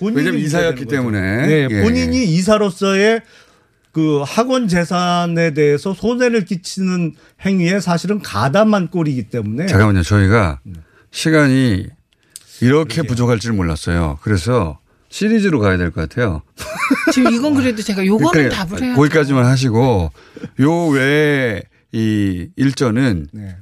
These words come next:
Speaker 2: 다음 주에, 왜냐면 다음 주 내내 이 공방 아닐 거 아닙니까? 그죠?
Speaker 1: 야, 다음 주까지도 사퇴 안 하고 그냥 가는 거예요?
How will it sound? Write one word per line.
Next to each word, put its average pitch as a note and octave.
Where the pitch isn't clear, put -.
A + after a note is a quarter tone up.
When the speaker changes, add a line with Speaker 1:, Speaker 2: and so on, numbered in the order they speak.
Speaker 2:
다음 B2+
주에, G2+
왜냐면 F3+
다음 D#3
주 E3+
내내 D3+
이 D#3
공방 C#3
아닐 A2
거 D#3+
아닙니까? A2+
그죠? -
Speaker 1:
야, -
다음 F3
주까지도 D#3+
사퇴 G3
안 C3+
하고 C#3
그냥 C#3
가는 C3+
거예요? A#2